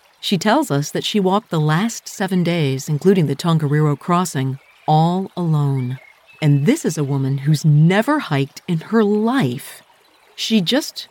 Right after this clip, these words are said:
went and did it to prove to herself that she could.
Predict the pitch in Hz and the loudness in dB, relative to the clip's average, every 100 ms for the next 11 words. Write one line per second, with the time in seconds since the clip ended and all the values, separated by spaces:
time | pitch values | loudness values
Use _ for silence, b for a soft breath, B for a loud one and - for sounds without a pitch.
0 | - 143 156 190 226 233 220 277 92 - | -10 0 2 2 4 4 4 0 -2 -8
1 | - _ _ _ - 214 - - 320 330 | -18 _ _ _ -8 -8 -8 -2 2 4
2 | 330 - 135 139 - 135 135 160 - - | 2 -2 -4 -4 -6 -6 -6 -8 -12 -18
3 | - 110 - 147 - 220 160 143 | -12 -8 -8 -6 -4 -2 -4 -6